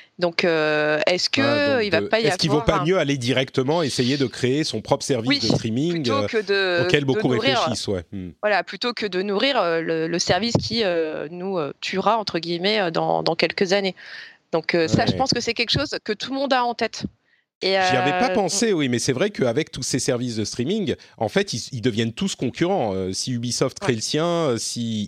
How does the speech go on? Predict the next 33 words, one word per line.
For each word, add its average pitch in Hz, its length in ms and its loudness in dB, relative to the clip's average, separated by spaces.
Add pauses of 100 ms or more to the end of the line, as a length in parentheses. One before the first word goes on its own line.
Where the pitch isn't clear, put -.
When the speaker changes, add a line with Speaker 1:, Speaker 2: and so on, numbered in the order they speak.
(160)
Speaker 2:
E 135 80 2
A 127 40 0
crée - 200 -2
le 95 60 -4
sien, 175 200 0
et 147 60 0
on 101 80 -2
sait 113 140 -4
qu'ils 98 160 -10
y 90 60 -4
réfléchissent, 92 480 -8
ouais, 107 160 -2 (280)
pas 101 80 -18
bête. 92 240 -16 (600)
Speaker 1:
Bah, 202 100 2 (100)
E 233 160 0
A 269 60 0
cré-, - 240 -4
veut 202 160 -4
créer 208 280 0
le 185 120 0
sien. 262 300 2
Après, 208 380 0
est-ce - 100 -8
qu'ils 180 120 -12
vont 185 120 -6
y 180 100 0
arriver, 180 320 0
ça, 180 140 -6
j'en 165 120 -8
sais 175 200 -4
rien. 202 240 2
Speaker 2:
Ouais, 82 100 -4